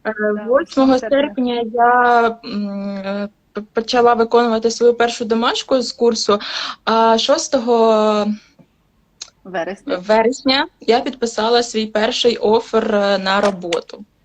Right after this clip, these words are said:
Speaker 1: <laughs> Тобто
Speaker 2: Чим ви
Speaker 1: навіть місяця не пройшло, коли я вже,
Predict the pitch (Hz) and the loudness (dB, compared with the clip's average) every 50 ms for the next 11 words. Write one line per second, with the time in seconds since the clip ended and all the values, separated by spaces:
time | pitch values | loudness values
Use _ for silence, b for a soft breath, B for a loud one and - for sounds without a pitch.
0 | - - - - - - - 302 - - - - - - - 294 285 - - - | -20 -20 -20 -20 -14 -6 -4 -4 -4 -4 -4 -8 -4 -2 -2 -2 -2 -2 -8 -14
1 | - - - - - 240 240 226 220 240 233 240 240 208 226 240 254 262 285 269 | -14 -12 -8 -2 0 0 0 2 0 0 -2 -2 -2 0 0 0 0 0 -4 -4
2 | 269 254 226 226 240 262 277 - 247 240 233 - 220 220 226 220 214 - - 214 | -4 -2 -2 0 0 0 0 0 0 -2 0 0 -2 -2 -2 -4 -4 0 2 2
3 | 220 226 - - 208 220 247 339 - - 240 214 208 220 220 214 202 - 208 196 | 2 2 0 0 2 2 2 2 2 2 2 2 2 2 2 2 0 0 0 0
4 | 208 208 208 | 0 0 -2